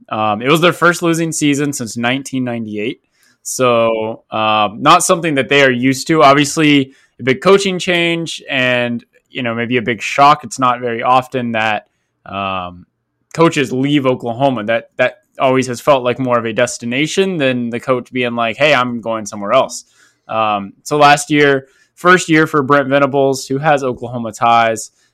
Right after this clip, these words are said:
and, uh, Oklahoma comes in six and seven, three and six in conference. And, um,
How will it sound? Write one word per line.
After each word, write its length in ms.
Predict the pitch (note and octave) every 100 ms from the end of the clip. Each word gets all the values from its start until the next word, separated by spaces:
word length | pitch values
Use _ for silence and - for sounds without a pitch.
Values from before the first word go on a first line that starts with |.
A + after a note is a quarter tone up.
| -
and, 420 | A2+ A2+ A2 G#2+
uh, 300 | G#2 G#2 G2+
Oklahoma 440 | B2+ B2+ B2 B2 A#2
comes 280 | - A#2 A2
in 200 | A2 G2+
six 500 | - - D#3+ E3 E3
and 120 | C3+
seven, 640 | - B2 A2+ G#2+ G#2+ G2+ _ _ _ _ _
three 320 | C#3+ D#3 F3+
and 120 | G3+ E3
six 340 | - C3+ -
in 140 | A2+
conference. 760 | G2+ G#2+ G#2 G#2+ G2+ G2 - - _ _ _ -
And, 640 | G#2+ A2 G#2+ G#2+ G#2 G2+ _
um, 560 | A2+ G#2+ G#2 G2 F#2+ G2+